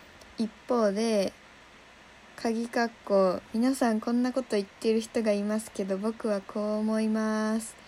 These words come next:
という別の第三者に向けた自己表現をするためのソースとして使われることもある。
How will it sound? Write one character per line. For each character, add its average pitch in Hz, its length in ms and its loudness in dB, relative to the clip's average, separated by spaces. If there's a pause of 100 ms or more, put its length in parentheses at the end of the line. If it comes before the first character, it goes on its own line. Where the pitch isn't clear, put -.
(360)
と 208 80 0
い 190 300 2
う 208 60 -6 (580)
別 208 260 0
の 269 160 4
第 269 240 4
三 233 240 0
者 220 100 -2
に 208 140 0
向 196 140 -4
け 202 160 -6
た 202 140 0
自 202 180 -4
己 - 40 -16
表 262 360 2
現 220 280 -2
を 202 60 -2
す 202 140 -6
る 214 100 -4
た 226 140 -2
め 226 120 2
の 226 140 0
ソ 240 240 -2
ー 226 40 -2
ス - 120 -10
と 208 160 -4
し - 140 -10
て 220 140 0
使 - 280 -6
わ 185 140 0
れ 190 100 2
る 185 120 -4
こ - 120 -6
と 196 180 -2
も 185 220 -4
あ 190 80 -6
る。 - 140 -12